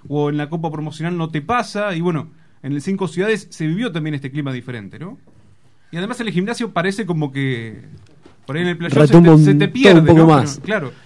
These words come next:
Speaker 1: en, en el gimnasio se, y, y lo propio habrá pasado en Argentino también, o en el cef, que además, eh, tienen las categorías menores y el acompañamiento de los padres también. Y ya esto se, se hace sentir más, se hace notar más.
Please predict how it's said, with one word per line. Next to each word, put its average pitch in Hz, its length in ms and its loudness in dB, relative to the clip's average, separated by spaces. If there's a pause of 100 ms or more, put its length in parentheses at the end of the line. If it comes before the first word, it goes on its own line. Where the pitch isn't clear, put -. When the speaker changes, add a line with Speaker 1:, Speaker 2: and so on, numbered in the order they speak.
(140)
Speaker 1:
en, 143 140 -8
en 147 200 -8
el 156 80 -8
gimnasio 196 340 -8
se, 151 360 -6
y, 139 120 -10 (220)
y 151 40 -12 (120)
lo 147 120 -8
propio 190 220 -8
habrá 185 120 -6
pasado 160 260 -6
en 147 80 -6
Argentino 139 640 -8 (360)
también, 175 380 -4
o 165 80 0
en 143 80 -2
el 127 140 -6
cef, 220 260 -6
que - 100 -14
además, 156 380 -8 (200)
eh, - 160 -20 (100)
tienen 151 220 -6
las 147 160 -8
categorías 131 440 -8
menores 156 300 -4
y 143 60 -6
el 123 60 -8
acompañamiento 127 600 -10
de 127 60 -10
los 117 100 -16
padres 208 320 -6
también. 110 400 -14 (420)
Y - 80 -20
ya 139 220 -10
esto 165 640 -4
se, 101 300 -16
se - 100 -16
hace 135 160 -14
sentir 120 300 -12
más, 185 200 -4
se 151 60 -10
hace 127 140 -10
notar 123 240 -10
más. 190 260 -8